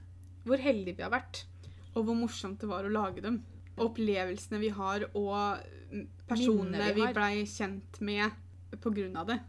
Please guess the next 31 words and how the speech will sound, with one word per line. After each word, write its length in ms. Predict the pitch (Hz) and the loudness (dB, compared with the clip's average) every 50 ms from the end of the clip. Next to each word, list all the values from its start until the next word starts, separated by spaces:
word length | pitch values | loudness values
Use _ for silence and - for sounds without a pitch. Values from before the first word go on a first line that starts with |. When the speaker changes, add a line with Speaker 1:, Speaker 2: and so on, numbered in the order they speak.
| - - - - - - - - - - - - 214 202 | -14 -16 -18 -18 -18 -18 -16 -16 -16 -14 -12 -10 -6 -2
Speaker 1:
Vi 140 | 226 220 214 | 0 2 2
vet 380 | 190 202 190 170 - - - 220 | 4 4 4 4 2 0 -2 -2
hvor 80 | 208 220 | -2 0
heldige 280 | 226 196 190 180 175 180 | 0 -2 -2 -2 -4 -4
vi 60 | 170 | -2
har 80 | 175 | -2
vært, 140 | 208 240 - - | -2 -2 2 0
da. 80 | 202 190 - - - - - - - - - - | 0 0 -2 -8 -14 -14 -14 -14 -16 -8 -4 -4
At 160 | 202 196 - | -4 -4 -4
vi 200 | 208 214 214 214 | -4 -2 -2 2
vet 300 | 196 202 180 175 190 - | 4 4 4 4 4 0
at 100 | 208 202 | -4 -4
det 80 | 220 196 | -2 0
her 140 | 196 190 202 | 0 2 2
er 80 | 214 208 | 0 -2
ikke 160 | 208 - 220 | -2 -2 -2
muligheter 380 | 226 220 196 185 180 180 - 190 | 0 0 0 0 -2 -2 -4 -6
som 140 | 185 196 202 | -4 -4 -2
dukker 300 | 190 214 - - 180 180 | -2 -4 -4 -2 -2 -2
opp 100 | 180 - | 0 0
om 300 | 185 185 185 185 190 190 185 - - 196 | -2 -2 -2 -4 -6 -6 -8 -8 -4 -4
hvert 180 | 190 190 - | -2 -2 0
år. 240 | 208 240 269 254 214 - - - - | 2 4 4 2 2 -4 -10 -10 -4
Vi 100 | 202 233 | 0 2
har 140 | 254 240 233 220 - | 2 2 2 4 6
bare 540 | 269 254 220 196 185 185 180 185 208 220 233 | 6 6 6 4 2 0 0 2 2 2 2
hyggelige 320 | 226 247 208 196 208 185 190 | 2 0 -2 -2 -2 -2 -2
minner, 440 | 196 190 180 190 247 320 339 285 254 - - - - - | -2 -2 -2 0 0 0 0 -2 -6 -12 -14 -16 -14 -12
bare 460 | 247 214 262 240 202 190 190 208 226 220 | -4 0 0 2 2 2 0 0 -2 -2
positive 580 | 220 - 220 196 - - 185 185 190 185 185 | -4 -8 -10 -10 -8 -8 -8 -6 -6 -6 -6
minner, 380 | 185 185 185 190 220 285 349 359 | -6 -6 -6 -4 -2 -2 -2 -2